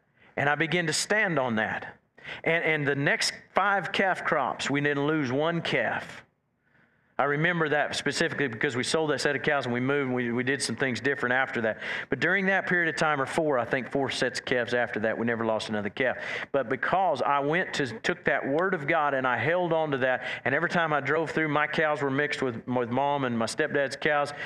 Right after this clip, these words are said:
and, and as they were mixed in with, you know, several hundred head, I, I'm, I'm, I see mine, though. You know, I knew all mine. I got them, my, my special ear tags, and I had my brand on 'em.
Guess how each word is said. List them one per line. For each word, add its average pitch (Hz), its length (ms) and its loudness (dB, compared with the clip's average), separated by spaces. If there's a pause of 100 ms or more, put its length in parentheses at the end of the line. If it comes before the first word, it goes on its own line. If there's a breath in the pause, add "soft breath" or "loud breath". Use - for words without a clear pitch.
(180 loud breath)
and, 120 280 -2
and 120 320 0
as 127 180 0
they 135 140 2
were 131 100 0
mixed 147 360 -2
in 131 220 -2
with, 123 220 -4 (160)
you 123 100 -2
know, 120 140 0
several 127 380 0
hundred 135 260 2
head, 139 340 0 (300 loud breath)
I, 123 60 2
I'm, 135 560 0
I'm, 135 340 0 (180)
I 123 120 2
see 131 240 0
mine, 120 400 0
though. 101 180 0
You 104 160 -2
know, 98 80 0
I 110 100 2
knew 120 220 0
all 104 140 2
mine. 107 260 0
I 104 60 0
got 107 240 -2
them, 107 140 -2
my, 113 320 0
my 123 200 0
special 117 360 -2
ear 120 120 0
tags, 113 380 0
and 107 80 2
I - 20 2
had 120 160 -2 (160 loud breath)
my 123 220 0
brand 117 420 0
on 113 160 0
'em. 110 60 0